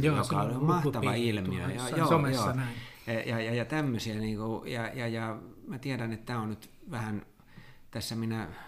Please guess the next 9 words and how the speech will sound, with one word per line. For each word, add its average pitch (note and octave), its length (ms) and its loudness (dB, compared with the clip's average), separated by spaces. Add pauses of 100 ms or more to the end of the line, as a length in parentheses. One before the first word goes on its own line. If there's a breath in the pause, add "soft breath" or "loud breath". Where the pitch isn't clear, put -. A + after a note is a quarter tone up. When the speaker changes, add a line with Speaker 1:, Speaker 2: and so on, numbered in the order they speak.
(380 loud breath)
Speaker 2:
koskettelen A2+ 720 -2
tulikuumaa G2+ 840 0
rautaa, G2+ 560 0
johon F2+ 280 -6
ei F#2 120 -6
pitäisi G2+ 440 -4
koskea, G2 540 -2
mutta F2 360 -8
tota, F#2 360 -6